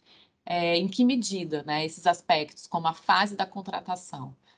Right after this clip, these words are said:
a tipologia arquitetônica, tipologia arquitetônica que é entendida por, é, casas ou apartamentos, é,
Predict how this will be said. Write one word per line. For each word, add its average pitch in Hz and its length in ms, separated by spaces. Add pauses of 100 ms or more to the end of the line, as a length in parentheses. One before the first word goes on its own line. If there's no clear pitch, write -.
(100)
a - 100
tipologia 165 640
arquitetônica, 151 920
tipologia 160 420
arquitetônica 165 540
que - 120
é 175 40
entendida 170 520
por, 165 320 (600)
é, 160 180
casas 175 560
ou 170 100
apartamentos, 160 800 (520)
é, 156 200